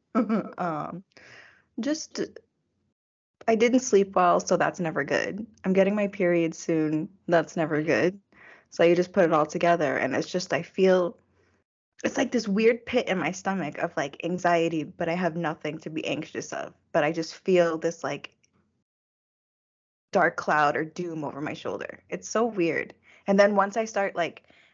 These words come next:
actually, this is gross, but once I actually start bleeding, it's like that cloud, like, just starts to, like, shift and not be so heavy anymore.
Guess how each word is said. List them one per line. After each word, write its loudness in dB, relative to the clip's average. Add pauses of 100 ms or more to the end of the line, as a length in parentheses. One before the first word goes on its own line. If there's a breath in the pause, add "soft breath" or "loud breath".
(120 soft breath)
actually, -8 (100)
this -16
is -20
gross, 0
but -2
once -8
I 2
actually -4
start -4
bleeding, -4 (400 loud breath)
it's -2
like 0
that -4
cloud, -2
like, -4
just -10
starts -6
to, -8
like, -8
shift -6
and -8
not -4
be -4
so -4
heavy 2
anymore. 2